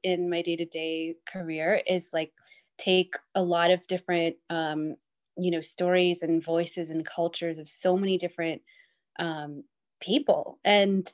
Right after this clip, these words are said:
it's really important to really check in with the kinds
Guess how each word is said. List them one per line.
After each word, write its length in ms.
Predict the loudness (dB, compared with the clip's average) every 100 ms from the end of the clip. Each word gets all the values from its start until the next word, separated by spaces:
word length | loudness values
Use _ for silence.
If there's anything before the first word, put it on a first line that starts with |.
| -4
it's 240 | -4 -4
really 320 | 0 2 4
important 540 | 2 0 2 4 2 -2
to 120 | -4
really 380 | 0 2 0 -2 _ _ _
check 280 | -2 -2 2
in 260 | 0 2 2
with 160 | 2 0
the 60 | -6
kinds 480 | -4 -2 -2 -2